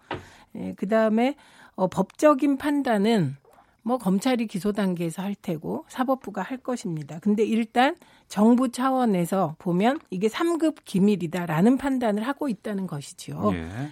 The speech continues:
Speaker 1: 그래서 저는 이제 이런 사안을 해결할 때는 저는 나경원 원내대표가 이해도 됩니다. 원내대표 될 때 표를 주시잖아요, 의원들이. 그리고 원내대표는 사실,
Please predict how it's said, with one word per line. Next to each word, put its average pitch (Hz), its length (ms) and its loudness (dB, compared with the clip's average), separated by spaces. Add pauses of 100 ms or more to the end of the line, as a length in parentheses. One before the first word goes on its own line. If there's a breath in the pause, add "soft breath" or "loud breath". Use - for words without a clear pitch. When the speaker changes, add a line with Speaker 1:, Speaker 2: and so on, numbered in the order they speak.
Speaker 1:
그래서 247 320 2 (460 loud breath)
저는 233 400 4
이제 202 140 0
이런 254 340 2
사안을 247 880 2
해결할 285 400 0
때는 180 800 -6
저는 220 280 -2
나경원 233 480 0
원내대표가 190 760 -2
이해도 226 400 0
됩니다. 175 640 -4
원내대표 214 560 0
될 180 160 -4
때 175 160 -10
표를 254 560 -4
주시잖아요, 170 720 -8
의원들이. 180 540 -4
그리고 208 240 -4
원내대표는 220 560 0
사실, 220 340 -6